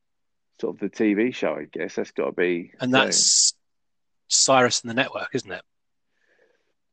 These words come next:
Speaker 1: I think so. That sort of time, maybe a bit before. I don't know, but yeah, it was, it's sort of all that, 'cause when Corino and all that was there, it wasn't random shows. It was the show. I, I thought. I don't know.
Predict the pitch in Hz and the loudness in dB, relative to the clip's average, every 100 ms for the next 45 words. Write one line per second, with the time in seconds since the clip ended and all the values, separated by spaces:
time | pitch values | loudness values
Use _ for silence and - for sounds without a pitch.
0 | _ _ 185 - - 233 127 151 147 117 | _ _ -2 2 0 2 2 2 2 -2
1 | 110 120 113 147 143 90 151 - 104 110 | -2 0 0 0 0 0 -2 -2 -6 -2
2 | 98 101 117 107 139 117 90 101 160 156 | 0 2 0 0 -2 -2 -2 0 2 2
3 | 87 92 107 104 131 - _ 98 127 - | 0 0 -2 -4 -8 -14 _ -2 -2 0
4 | 156 127 123 - - - _ _ _ _ | 0 0 -2 -8 -20 -20 _ _ _ _
5 | _ _ _ _ _ _ _ _ - 143 | _ _ _ _ _ _ _ _ -2 0
6 | 131 131 - - 127 156 - 127 147 143 | 2 2 0 -4 -4 -4 -4 0 0 0
7 | 92 90 82 - 85 87 85 98 104 131 | -4 -2 -4 -6 -8 -6 -2 0 2 2
8 | 127 123 107 - _ _ _ _ _ _ | 0 -4 -10 -14 _ _ _ _ _ _
9 | _ - 120 123 117 113 156 127 98 107 | _ -4 -2 0 -4 -4 -2 0 -2 -2
10 | 117 - 120 - 170 - - - _ _ | -4 -4 -4 -2 -4 -4 -8 -14 _ _
11 | - 104 - - 127 - 92 107 _ _ | -6 -4 0 -2 -4 -8 -8 -10 _ _
12 | - - 127 139 95 | -10 -6 -4 -6 -8